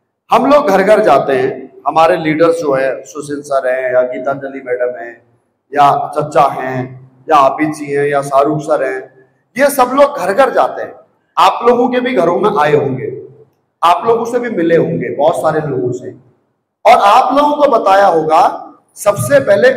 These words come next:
आयुर्वेद के बारे में, आजकल होने वाली बीमारियों के बारे में, मोटापा कैसे होता है, डायबिटीज कैसे होती है, घुटनों में दर्द कैसे होता है,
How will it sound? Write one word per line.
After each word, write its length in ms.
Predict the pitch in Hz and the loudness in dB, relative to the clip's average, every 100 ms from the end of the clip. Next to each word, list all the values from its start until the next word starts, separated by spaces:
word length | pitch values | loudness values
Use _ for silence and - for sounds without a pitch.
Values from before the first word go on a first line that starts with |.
| - | 2
आयुर्वेद 420 | 170 196 208 202 | 0 2 2 0
के 120 | 196 185 | 0 -2
बारे 300 | 127 120 117 | -2 -2 -6
में, 140 | 104 - _ _ _ _ _ _ _ _ _ - | -10 -18 _ _ _ _ _ _ _ _ _ 0
आजकल 400 | 180 202 - 269 | 2 2 2 2
होने 240 | 180 190 | 2 2
वाली 240 | 220 226 247 | 2 0 0
बीमारियों 500 | 185 175 170 196 196 | 0 0 0 0 0
के 60 | 190 | 0
बारे 260 | 143 127 127 | 2 0 -2
में, 160 | 113 - - - _ _ _ _ - | -4 -10 -18 -20 _ _ _ _ -2
मोटापा 420 | 185 190 185 190 | 2 4 4 4
कैसे 320 | 185 165 165 156 | 2 0 0 -2
होता 360 | 131 - 117 | -2 -4 -4
है, 100 | 95 - - _ _ _ _ | -6 -10 -18 _ _ _ _
डायबिटीज 520 | 160 165 247 165 220 165 | 2 2 2 -2 -4 -2
कैसे 280 | 165 160 151 | -2 0 -2
होती 360 | 135 139 127 | -2 -4 -6
है, 160 | 120 107 - - _ - | -6 -8 -12 -20 _ -10
घुटनों 300 | 160 170 220 | -10 -6 -2
में 140 | 214 208 | 0 0
दर्द 280 | 185 196 185 | 0 -2 -2
कैसे 280 | 160 151 135 | -2 -2 -6
होता 400 | 123 123 123 | -6 -2 0
है, 120 | 117 | 0